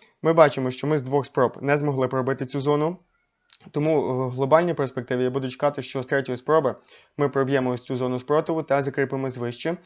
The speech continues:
і перейдемо в бичий цикл. Але це такі, можна сказати, середньострокові цілі. Локально я чекаю, що біткоін повернеться до двадцять вісім двісті, двадцять вісім чотириста.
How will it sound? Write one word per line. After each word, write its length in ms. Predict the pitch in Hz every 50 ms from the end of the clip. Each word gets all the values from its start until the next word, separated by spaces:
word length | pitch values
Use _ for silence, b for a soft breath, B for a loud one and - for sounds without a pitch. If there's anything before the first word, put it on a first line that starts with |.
| b b b b b -
і 100 | 147 143
перейдемо 500 | - 135 127 123 127 135 139 139 139 135
в 20 |
бичий 360 | 120 131 131 127 - 139 131
цикл. 440 | - - - - - 139 - - 101 101 B B B B B B B -
Але 180 | 127 131 135
це 180 | 127 - 147 151
такі, 260 | 151 151 127 147 147
можна 260 | 143 139 135 135 135
сказати, 420 | 127 127 - 131 135 135 135 - 131
середньострокові 760 | - 139 135 131 131 131 127 - 139 131 - 139 117 110 107
цілі. 280 | - - 107 104 104 - b b b b b b _
Локально 420 | 120 123 120 - 143 170 185 185 165
я 160 | 147 147 135
чекаю, 300 | - - - 156 160 160
що 140 | - - 135
біткоін 360 | 123 127 - - 147 143 131
повернеться 560 | - 123 127 127 127 131 143 151 151 - 139
до 100 | 123 131
двадцять 380 | 120 120 127 123 123 - 127 127
вісім 240 | 123 - 131 123
двісті, 320 | 117 123 135 147 - - 139
двадцять 300 | 123 120 127 123 - 120
вісім 300 | 123 127 127 127 123 113
чотириста. 580 | - - - 127 127 135 147 - - 175 185